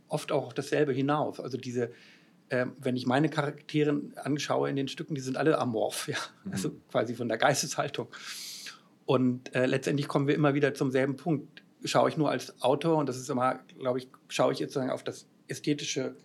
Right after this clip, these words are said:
Speaker 1: Resultat, also sehe ich schon beim Schreiben, wie ich sozusagen die Verwandlung, also wie ich die, sozusagen die Bühnenrealität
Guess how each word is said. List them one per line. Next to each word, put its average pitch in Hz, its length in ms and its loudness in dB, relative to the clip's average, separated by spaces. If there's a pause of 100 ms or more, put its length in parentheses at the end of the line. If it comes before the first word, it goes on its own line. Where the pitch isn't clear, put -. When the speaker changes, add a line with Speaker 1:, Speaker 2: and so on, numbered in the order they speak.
(260)
Speaker 1:
Resultat, 131 720 0
also 123 160 -6
sehe 135 160 0
ich 143 120 -6
schon 139 160 -6
beim 123 180 -2
Schreiben, 135 540 0 (400)
wie 143 140 -4
ich 156 120 -4
sozusagen 135 340 -2
die 123 100 -6
Verwandlung, 139 480 0
also 123 200 -2
wie 135 80 -4
ich 123 100 -8
die, - 80 -8
sozusagen 120 240 -6
die 110 80 -16
Bühnenrealität 165 1120 0